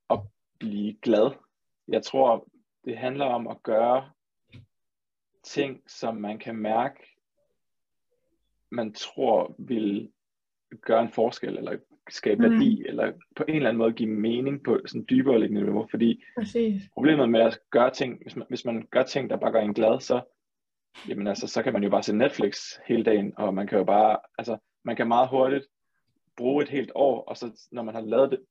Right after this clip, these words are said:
Speaker 1: været, brugt det år på at gøre alle mulige sådan hedoniske ting, så kigger man tilbage, og så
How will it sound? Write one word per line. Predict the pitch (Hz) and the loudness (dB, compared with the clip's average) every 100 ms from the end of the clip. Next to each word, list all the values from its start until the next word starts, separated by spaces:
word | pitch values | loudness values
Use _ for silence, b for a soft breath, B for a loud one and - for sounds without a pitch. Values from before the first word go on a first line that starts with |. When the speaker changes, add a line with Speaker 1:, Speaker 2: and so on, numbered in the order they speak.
| - | -10
Speaker 1:
været, | - 120 104 95 - - - _ _ - | -2 0 2 -2 -8 -18 -20 _ _ -4
brugt | 139 - | -2 0
det | 127 | 2
år | 131 | 2
på | 113 | 0
at | 107 | -2
gøre | 117 | -2
alle | 113 | -2
mulige | 113 107 104 - | -4 -6 -6 -10
sådan | 117 104 | -14 -10
hedoniske | 107 135 123 107 - | -2 0 0 -4 -6
ting, | 123 165 160 - b b b | -4 -4 -4 -12 b b b
så | - 127 | -6 -2
kigger | 139 123 | 2 2
man | 104 | 0
tilbage, | - 110 113 127 147 - | -4 0 2 2 0 -4
og | - | -2
så | 127 | 0